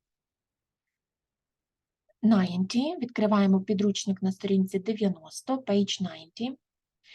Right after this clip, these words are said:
Look at this word list. Перегляньте, будь ласка, список наших слів до теми.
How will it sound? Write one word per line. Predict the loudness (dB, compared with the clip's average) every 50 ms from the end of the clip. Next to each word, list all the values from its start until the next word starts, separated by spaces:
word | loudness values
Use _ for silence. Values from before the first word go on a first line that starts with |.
| -20 -20 -20 -20 -14 -4
Look | 0 0 2 4 4
at | 2 2 2 2 2
this | 2 2 2 2 0 -2 -2 -2 2
word | 4 4 6 4 4 0 -6 _ -14 -14 -10 _ 2
list. | 2 2 2 0 -8 -12 -16 -16 -16 _ -16 -16 -16 -16 _ _ _ _ _ _ _ _ _ _ _ _ _ _ _ -20 -20 -20 -20 -20 -20 _ 0
Перегляньте, | 0 2 2 2 2 2 0 2 2 2 2 2 2
будь | 2 2 0 0
ласка, | 2 0 0 0 -2 -4 -6 -6 -6
список | -6 -10 -4 0 0 0 0 0 -2 -6 -6 -4 -2
наших | 0 0 2 0 -2 -4 -6 -8 -10
слів | -12 -6 0 2 2 2 2 0 -2
до | -2 4 4 4 4 4 0
теми. | -2 -2 -2 -2 -2 -4 -12 -18 -20